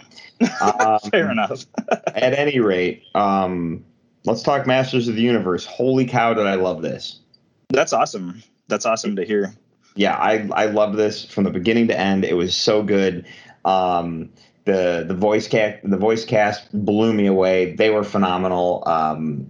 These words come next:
Speaker 2: Mark Hamill as, uh, Skeletor was great.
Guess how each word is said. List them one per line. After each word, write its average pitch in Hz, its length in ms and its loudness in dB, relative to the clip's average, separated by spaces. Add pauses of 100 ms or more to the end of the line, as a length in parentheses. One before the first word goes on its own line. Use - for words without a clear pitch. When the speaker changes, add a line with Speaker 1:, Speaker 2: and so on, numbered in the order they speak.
Speaker 2:
Mark 113 260 2
Hamill 107 380 0
as, 92 220 -2
uh, 87 140 2
Skeletor 101 600 0
was 85 140 -6
great. 98 640 0